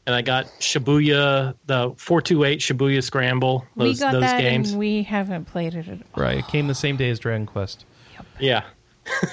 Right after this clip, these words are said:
Speaker 1: Yeah, so I didn't start Dragon Quest, so I, so I could start Shibuya, and I started Shibuya, and then, like, two days later, I got Valkyria Chronicles four for review. So I haven't <laughs> touched Shibuya since the,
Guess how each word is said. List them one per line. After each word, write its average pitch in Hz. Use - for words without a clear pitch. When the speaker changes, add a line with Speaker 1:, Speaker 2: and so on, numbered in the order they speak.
Speaker 1:
Yeah, 196
so 202
I 175
didn't 269
start 220
Dragon 180
Quest, 123
so 156
I, 139
so 147
I 135
could 131
start 143
Shibuya, 127
and 117
I 117
started 151
Shibuya, 131
and 135
then, 127
like, 123
two 131
days 127
later, 123
I 123
got 117
Valkyria 117
Chronicles 113
four 120
for 110
review. 101
So 143
I 131
haven't 160
<laughs> -
touched -
Shibuya 143
since 123
the, 123